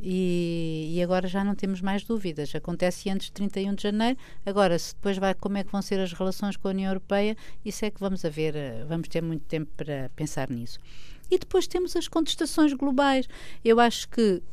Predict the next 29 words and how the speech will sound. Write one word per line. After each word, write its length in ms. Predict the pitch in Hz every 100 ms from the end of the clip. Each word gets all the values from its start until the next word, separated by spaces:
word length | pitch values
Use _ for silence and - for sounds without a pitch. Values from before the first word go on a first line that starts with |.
| -
não 220 | 220 285
se, 160 | 285 247
não 180 | 277 320
é 80 | 311
só, 420 | - 247 214 180 - - -
eh, 160 | 220 196
há 80 | 240
uma 140 | 254 -
contestação 500 | 320 - 262 269 240
global, 480 | 226 208 202 185 - - - - - -
eh, 760 | 220 202 196 190 190 185 180 170 175 202 -
de 140 | 190 185
várias, 480 | 233 240 226 220 180
dos 160 | 175
vários 380 | - 233 208 -
povos. 600 | - 180 156 151 202 226 196
A 60 |
América 360 | 214 233 226 214
Latina 400 | 208 214 208 185
tem 140 | 190
sido 200 | - 190
exemplar 480 | 180 190 175 180 170
nesse 220 | 165 -
aspecto, 420 | 156 - 220 233
porque 200 | - 165
tu 100 | -
tens 300 | 160 170 151
no 100 | 151
Chile, 420 | 139 - 165 185